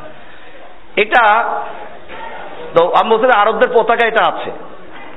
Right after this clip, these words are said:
এটা নাজায়েজ না। কারণ এটাকে আরবিতে আমি এটা উত্তর কয়েকবার দিছি, এটা আরবিতে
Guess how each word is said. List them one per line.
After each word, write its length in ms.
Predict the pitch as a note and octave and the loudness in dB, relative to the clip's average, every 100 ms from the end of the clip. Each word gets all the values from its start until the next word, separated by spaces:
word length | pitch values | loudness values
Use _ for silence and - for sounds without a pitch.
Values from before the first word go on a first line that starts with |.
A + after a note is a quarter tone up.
| - | -2
এটা 240 | F#3+ A#3 | 2 2
নাজায়েজ 440 | A3+ G3 F#3+ F#3+ D#3 | 2 2 4 2 2
না। 220 | A2+ F#2+ - - - - - - | -4 -6 -6 -12 -14 -14 -10 0
কারণ 140 | D3+ | 2
এটাকে 260 | F3+ G#3 A3 | 2 2 4
আরবিতে 360 | F#3+ G#3 G#3+ G#3+ | 4 2 2 2
আমি 100 | A3 | 4
এটা 120 | G#3+ | 2
উত্তর 180 | G3+ A3 | 2 2
কয়েকবার 340 | G#3+ G3+ G#3 | 2 2 0
দিছি, 120 | F3+ | 0
এটা 360 | E3 F3+ - - - - - - - - - - - - - | 0 0 -2 -8 -12 -14 -14 -16 -16 -16 -16 -16 -14 -10 2
আরবিতে 840 | D3 G3 A3 A#3 B3 B3+ C#4 - | 4 4 4 2 2 4 2 0